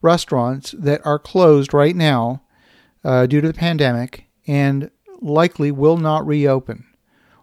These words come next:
Or if they do reopen, they will fractionally reopen. So let's look at Stone-Faced Dolly's. This one is an Italian restaurant on, uh, in Little Italy.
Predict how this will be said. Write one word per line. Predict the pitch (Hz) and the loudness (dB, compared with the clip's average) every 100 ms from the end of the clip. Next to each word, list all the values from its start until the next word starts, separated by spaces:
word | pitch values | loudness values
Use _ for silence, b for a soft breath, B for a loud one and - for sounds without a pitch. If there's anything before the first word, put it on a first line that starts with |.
| - | -2
Or | 143 | 0
if | - | 0
they | 160 | -2
do | 147 185 | 0 2
reopen, | 170 156 156 147 151 151 160 | 4 4 2 2 -2 -2 -4
they | 143 | -2
will | 143 143 139 | 2 0 -2
fractionally | - 156 139 - 147 135 127 - | -4 0 0 0 -6 -6 -6 -8
reopen. | - 123 117 110 127 127 _ _ _ | -2 0 0 -4 -12 -18 _ _ _
So | - 170 | -2 2
let's | 185 208 - - | 2 0 -4 0
look | 185 | 2
at | 180 | 0
Stone-Faced | - - 165 156 147 - | -2 -2 0 2 0 2
Dolly's. | 135 120 123 131 | 2 2 -2 -6
This | 175 185 | -2 -2
one | 202 175 165 | 0 -2 -2
is | 165 147 | -2 -4
an | 135 | -4
Italian | 135 - 160 160 151 | -6 -2 0 0 0
restaurant | 143 - 143 135 131 | 0 0 -2 -2 -4
on, | - 120 117 117 117 | -8 -8 -6 -6 -6
uh, | 113 117 | -6 -6
in | 151 127 | -4 -2
Little | 127 127 175 | -2 -2 0
Italy. | 180 175 170 160 | 2 2 2 -2